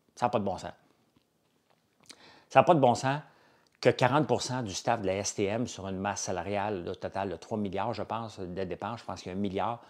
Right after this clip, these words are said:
qu'on dépense à peu près cinq cents millions ou plus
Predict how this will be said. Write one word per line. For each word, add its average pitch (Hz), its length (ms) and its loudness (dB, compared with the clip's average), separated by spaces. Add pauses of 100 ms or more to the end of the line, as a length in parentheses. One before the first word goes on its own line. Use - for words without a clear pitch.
(380)
qu'on 107 160 0
dépense 110 380 0
à 95 40 -8
peu 95 80 -2
près 98 140 -4
cinq 127 200 -2
cents 113 160 -2
millions 92 360 -4 (460)
ou 143 100 4
plus 123 540 0